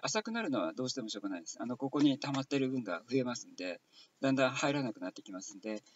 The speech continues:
なので、その、で、吸った時にですね、えー、どれぐらいの量を溜めるかっていうのを考えながら、その、っていうのを、ってやるのか、ってやるのか、今、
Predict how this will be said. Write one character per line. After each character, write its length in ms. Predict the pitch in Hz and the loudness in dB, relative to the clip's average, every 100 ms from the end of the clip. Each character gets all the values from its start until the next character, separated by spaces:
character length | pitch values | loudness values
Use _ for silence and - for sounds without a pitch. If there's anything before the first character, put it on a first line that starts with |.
| _ - | _ 0
な 120 | 226 | 0
の 100 | 233 | 2
で、 300 | 240 226 151 _ - | 2 2 -2 _ -2
そ 140 | 156 | 4
の、 260 | 160 160 - - - - - _ - | 8 8 6 -6 -8 -8 -10 _ 2
で、 80 | 175 | 4
吸 140 | - | 4
っ 40 | - | 0
た 120 | 185 | 0
時 220 | 196 117 | 2 0
に 60 | 98 | -2
で 120 | - | -6
す 80 | 107 | -4
ね、 160 | 107 _ _ _ _ | -6 _ _ _ _
え 160 | 131 131 | 4 6
ー、 40 | 127 | 8
ど 100 | 180 | 8
れ 80 | |
ぐ 80 | 196 | 8
ら 120 | 196 | 6
い 20 | 196 | 4
の 260 | 196 175 - _ _ _ _ _ | 2 0 -4 _ _ _ _ _
量 160 | - 180 | 6 6
を 80 | 131 | 6
溜 140 | 123 | 4
め 100 | 135 | 6
る 80 | 143 | 6
か 100 | 101 | 2
っ 40 | - _ | -6 _
て 80 | 196 | 4
い 40 | |
う 40 | 220 | 6
の 180 | 254 - | 6 4
を 60 | |
考 140 | - 139 139 | 4 4 6
え 120 | 135 | 6
な 120 | 139 | 6
が 120 | 135 208 | 4 4
ら、 200 | 226 - _ _ - | 2 -2 _ _ -2
そ 140 | 143 | 8
の、 140 | 139 131 | 8 8
っ 40 | - - _ _ | 0 -10 _ _
て 80 | 165 | 8
い 80 | 165 | 10
う 40 | |
の 220 | 165 196 | 10 8
を、 40 | 120 | 4
っ 20 | - _ - - - _ - | 0 _ -6 -6 -8 _ 6
て 80 | 156 | 10
や 100 | 147 | 10
る 60 | |
の 140 | 143 156 | 8 8
か、 160 | 147 | 8
っ 40 | - - - - _ - | 6 -4 -10 -12 _ 6
て 80 | 156 | 8
や 100 | 139 | 8
る 80 | |
の 120 | 131 120 | 6 4
か、 280 | 117 107 _ _ | 2 2 _ _
今、 300 | 196 185 | 4 4